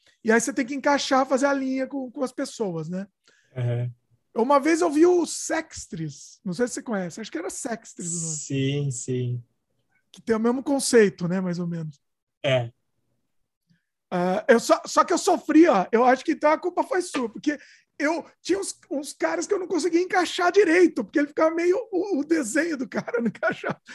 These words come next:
Speaker 2: É, não
Speaker 1: Aí
Speaker 2: encaixa
Speaker 1: eu
Speaker 2: perfeito, né? Mas é aproximado, assim, o encaixe.
Speaker 1: Pois é. Aí eu, aí eu, aí eu sofri lá, mas, mas gostei, gostei muito.
Speaker 2: Mas quando tu encaixa, vem um demônio que,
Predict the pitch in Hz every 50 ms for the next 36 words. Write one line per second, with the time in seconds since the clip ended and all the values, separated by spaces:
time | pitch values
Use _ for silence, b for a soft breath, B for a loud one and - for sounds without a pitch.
0 | 226 B B B B _ - - - 139 143 143 143 147 147 - 220 - 247 214
1 | - - 202 202 190 - - 190 170 170 175 170 - 147 131 123 123 127 127 127
2 | 127 123 127 131 131 131 135 143 147 - - - 185 - - - 214 190 175 156
3 | 151 151 147 135 123 120 117 - - 135 131 123 123 - 127 120 117 117 - -
4 | - - _ _ _ _ _ _ _ _ _ - 226 208 226 226 190 180 196 190
5 | 185 147 - _ _ _ _ _ _ _ _ - 175 185 202 240 269 294 262 226
6 | 254 269 294 302 339 349 285 233 254 - - 339 320 - - 311 277 277 269 254
7 | 247 254 262 277 302 294 311 294 269 285 277 294 302 294 - - 196 185 185 208
8 | 226 220 - 311 277 269 240 233 226 226 135 127 - - 139 143 143 139 - 156
9 | 147 139 - 147 143 147 147 - - 147 147 156 160 160 170 165 165 160 160 151
10 | 147 147 156 165 160 - - 175 170